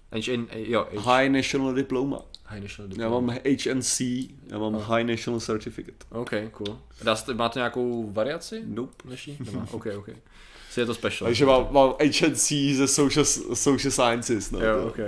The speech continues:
Speaker 1: ok, ok.
Speaker 2: je,
Speaker 1: To
Speaker 2: jste
Speaker 1: je cool.
Speaker 2: chtěli vědět, takže jako můj,
Speaker 1: Ale, ale vtipný je,
Speaker 2: jako,
Speaker 1: že
Speaker 2: jako titul to nefunguje, no,
Speaker 1: no,
Speaker 2: to je
Speaker 1: ale
Speaker 2: jenom jako
Speaker 1: vtipný je, že
Speaker 2: věc, no.
Speaker 1: to já všude čtu,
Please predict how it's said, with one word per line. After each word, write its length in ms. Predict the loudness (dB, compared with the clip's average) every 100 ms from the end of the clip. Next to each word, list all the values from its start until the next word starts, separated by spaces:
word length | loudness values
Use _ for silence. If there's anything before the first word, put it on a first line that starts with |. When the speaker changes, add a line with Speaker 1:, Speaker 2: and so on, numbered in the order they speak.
| -6
Speaker 1:
ok, 80 | -8 -10
ok. 100 | -10 -10 -8
Speaker 2:
je, 260 | -2 2 2
Speaker 1:
To 60 |
Speaker 2:
jste 160 | 4 2
Speaker 1:
je 40 |
cool. 40 | 6
Speaker 2:
chtěli 200 | 8 8
vědět, 220 | 8 8
takže 200 | 6 4
jako 240 | 4 4
můj, 160 | 6 8
Speaker 1:
Ale, 100 | 8
ale 160 | 6 2
vtipný 300 | 0 0 2
je, 80 | 4
Speaker 2:
jako, 160 | 6
Speaker 1:
že 200 | 6 6
Speaker 2:
jako 180 | 6 8
titul 300 | 8 8 6
to 120 | 8
nefunguje, 580 | 6 6 4 6 6 6
no, 0 |
Speaker 1:
no, 200 | 4 0
Speaker 2:
to 100 | 0
je 60 | 0
Speaker 1:
ale 100 | 0
Speaker 2:
jenom 100 | -2
jako 160 | -2 2
Speaker 1:
vtipný 40 |
je, 100 | 2
že 100 | 2
Speaker 2:
věc, 120 | 0 0
no. 60 |
Speaker 1:
to 60 | 2
já 140 | 2
všude 240 | 0 -4 -6
čtu, 440 | -4 -2 0